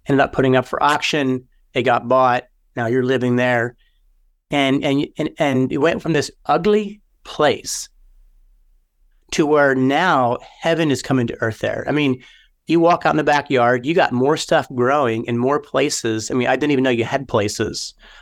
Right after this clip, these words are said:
or could grow in places, okay? Stuff growing, there's chickens, there's, I mean, and, and then, then right around you is, is, is these apartment buildings where they can, like, look down on you <laughs> and,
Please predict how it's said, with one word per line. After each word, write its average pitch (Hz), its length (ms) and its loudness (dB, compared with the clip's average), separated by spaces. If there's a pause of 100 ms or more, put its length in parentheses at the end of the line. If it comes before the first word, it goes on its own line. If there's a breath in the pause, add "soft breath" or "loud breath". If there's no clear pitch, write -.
or 151 120 0
could 131 180 0
grow 127 280 4
in 107 140 -2
places, 104 460 -2
okay? 131 280 -2 (260 loud breath)
Stuff 160 340 -2
growing, 139 240 0
there's 139 220 -2
chickens, 147 720 -4
there's, 139 300 -2 (480)
I 160 80 4
mean, 139 300 0 (140)
and, 151 180 0
and 151 140 -2
then, 160 260 0
then 160 140 0
right 160 140 2
around 165 260 2
you 147 120 -2
is, 135 240 -4
is, 135 200 -6
is 139 300 -2
these 135 340 -4 (420)
apartment 143 460 0
buildings 104 380 0
where 131 80 0
they 127 60 -2
can, 135 140 -2
like, 131 140 0
look 127 420 0
down 131 220 0
on 120 240 0
you 107 140 -4 (100)
<laughs> - 560 -8
and, - 140 -4